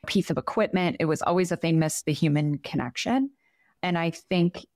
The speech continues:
even now, with the flexibility, people having the ability to come back and be together,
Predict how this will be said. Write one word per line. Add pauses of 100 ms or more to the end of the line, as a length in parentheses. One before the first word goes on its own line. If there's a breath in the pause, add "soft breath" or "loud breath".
(160)
even
now,
with
the
flexibility,
people
having
the
ability
to
come
back
and
be
together,